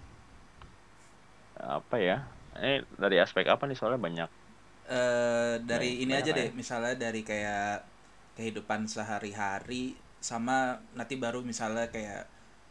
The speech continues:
Speaker 2: ini kerja, lingkungan kerja kan, soalnya kan kamu kan udah, apa namanya,
Speaker 1: Oh,
Speaker 2: kerja
Speaker 1: iya.
Speaker 2: di sini tiga bulan, jadi kayak punya bayangan lah ya kan, bisa bedanya
Speaker 1: Oh,
Speaker 2: tuh
Speaker 1: iya.
Speaker 2: gimana?
Speaker 1: Kalau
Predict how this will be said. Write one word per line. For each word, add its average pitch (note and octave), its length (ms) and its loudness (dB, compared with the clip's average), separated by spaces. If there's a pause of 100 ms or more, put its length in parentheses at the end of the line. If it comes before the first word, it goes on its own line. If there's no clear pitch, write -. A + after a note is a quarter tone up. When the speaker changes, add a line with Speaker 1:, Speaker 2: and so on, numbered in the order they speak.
(300)
Speaker 2:
ini A#2 240 -2
kerja, A#2+ 560 -2
lingkungan B2 320 -2
kerja C3 240 4
kan, F3 80 10
soalnya E3 240 6
kan F#3 160 2
kamu E3 160 0
kan G3 160 2
udah, A#2 240 2 (800)
apa A#2+ 240 -2
namanya, F#2+ 320 4
Speaker 1:
Oh, E3+ 80 2
Speaker 2:
kerja - 160 4
Speaker 1:
iya. - 0 -
Speaker 2:
di C#3 80 0
sini D3+ 160 0
tiga B2+ 240 0
bulan, B2 320 4
jadi B2+ 240 0
kayak A#2+ 320 0
punya A2 160 0
bayangan A2 560 4
lah G#2 160 2
ya G2+ 240 0
kan, A2+ 160 0
bisa A2 240 -2
bedanya A2 400 0
Speaker 1:
Oh, F2 160 6
Speaker 2:
tuh C#2+ 80 0
Speaker 1:
iya. D2 160 2
Speaker 2:
gimana? G2+ 260 -6 (2750)
Speaker 1:
Kalau A#2 160 6